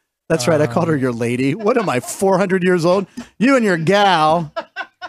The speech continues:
Speaker 2: I mean
Speaker 1: <laughs> Quite a figure on that guy. My friend the other day said, my friend Christian goes, "Oh, yeah, she's a great girl with a nice figure." <laughs> I'm going, "Hey, Grandpa." All right, anyway, <laughs> Christian, if you're watching. Anyway, what, what Christmas movies do you watch?
Speaker 2: Uh,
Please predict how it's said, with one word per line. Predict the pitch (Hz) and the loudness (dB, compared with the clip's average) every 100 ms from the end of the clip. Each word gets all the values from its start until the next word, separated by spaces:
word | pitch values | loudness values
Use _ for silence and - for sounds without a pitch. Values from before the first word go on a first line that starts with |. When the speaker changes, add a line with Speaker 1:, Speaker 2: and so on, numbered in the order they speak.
| - _ 339 _ | -20 _ -20 _
Speaker 2:
I | - | -4
mean | 147 151 262 110 - | -2 0 0 -2 -18
Speaker 1:
<laughs> | - | -6
Quite | - 277 | -4 -4
a | - | -6
figure | - 294 208 165 | -6 -4 -2 -2
on | 151 | -2
that | 151 147 | -4 -2
guy. | 175 - _ | -6 -6 _
My | 226 | -4
friend | 240 311 302 | 0 0 2
the | 269 | 2
other | 254 | 0
day | 202 233 | 0 0
said, | 233 240 175 - _ _ _ | 0 0 -2 -4 _ _ _
my | 208 | -4
friend | - - | -4 -10
Christian | - - 233 240 | -8 -4 -2 0
goes, | 208 175 - _ | -2 -4 -10 _
"Oh, | 160 | 0
yeah, | 175 190 165 | 2 2 0
she's | - 170 | 0 -2
a | 156 | 0
great | 170 180 - _ _ | -2 -2 -8 _ _
girl | 202 226 | 0 2
with | 175 | 0
a | |
nice | 156 196 - | 0 0 -2
figure." | - 202 165 120 | -2 -2 -2 -4
<laughs> | - | -6
I'm | - - | -6 0
going, | 403 392 - - - | 0 0 -4 -8 -2
"Hey, | 480 269 | -2 -2
Grandpa." | 233 - 415 453 - 156 131 | -6 -4 -2 -4 -4 -4 -4
All | 233 - 214 | -6 -2 0
right, | 190 | 0
anyway, | 208 220 170 170 | 0 2 2 0
<laughs> | - - | -4 -4
Christian, | 226 - 175 | -4 0 -2
if | 165 | 0
you're | 151 | 0
watching. | 131 117 - _ _ | 0 -2 -12 _ _
Anyway, | 220 240 214 | 0 2 2
what, | 269 262 | 0 0
what | 240 254 | -2 0
Christmas | 254 202 190 202 | -2 -2 -2 0
movies | 170 143 | 0 0
do | 139 | -2
you | |
watch? | 117 98 _ _ | -4 -6 _ _
Speaker 2:
Uh, | 143 139 143 143 | -2 0 2 0